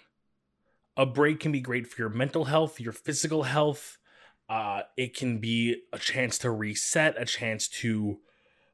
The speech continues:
look at things and kind of reflect, as we do here. But it's a double-edged sword. I-, it's really easy to say you're taking a break when really all you're doing is procrastinating.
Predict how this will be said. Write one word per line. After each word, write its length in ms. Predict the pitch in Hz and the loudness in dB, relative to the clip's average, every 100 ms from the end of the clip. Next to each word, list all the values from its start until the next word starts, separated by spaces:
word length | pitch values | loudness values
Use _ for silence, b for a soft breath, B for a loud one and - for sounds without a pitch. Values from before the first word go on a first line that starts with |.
| _ | _
look 340 | 127 131 143 147 | -2 2 2 0
at 80 | 135 | -2
things 560 | - 143 139 135 117 | 2 4 4 2 2
and 260 | 131 123 117 | 0 -2 0
kind 160 | 113 | -2
of 100 | 98 98 | -2 -4
reflect, 720 | - 170 175 - - - - _ - | 2 6 6 6 0 -2 -4 _ 0
as 180 | 107 | 0
we 80 | 101 | 0
do 140 | 101 101 | -2 -2
here. 500 | - 185 185 185 - _ _ _ _ _ _ _ _ _ _ _ _ - | 2 4 4 0 -6 _ _ _ _ _ _ _ _ _ _ _ _ -2
But 300 | 170 185 - _ _ _ _ _ - | 4 4 2 _ _ _ _ _ 0
it's 160 | - | 2
a 40 | 151 | 4
double-edged 340 | 123 110 110 | 4 6 4
sword. 320 | - 143 95 - _ _ _ | 6 6 4 -2 _ _ _
I-, 40 | - - | -8 2
it's 180 | 175 - | 4 4
really 320 | 151 196 196 | 6 6 6
easy 320 | 185 185 170 | 4 4 6
to 80 | 170 | 4
say 220 | - - | 2 0
you're 160 | 160 175 | 2 2
taking 320 | 170 175 185 | 2 0 0
a 60 | 180 | 0
break 380 | 170 180 180 175 | 0 2 2 2
when 140 | 160 | 0
really 240 | 151 151 151 | 4 4 6
all 160 | 131 135 | 4 4
you're 100 | 131 | 4
doing 160 | 131 | 2
is 100 | 127 | 0
procrastinating. 1000 | - 110 - 135 131 170 175 175 175 165 | -2 -6 2 2 2 4 6 6 4 0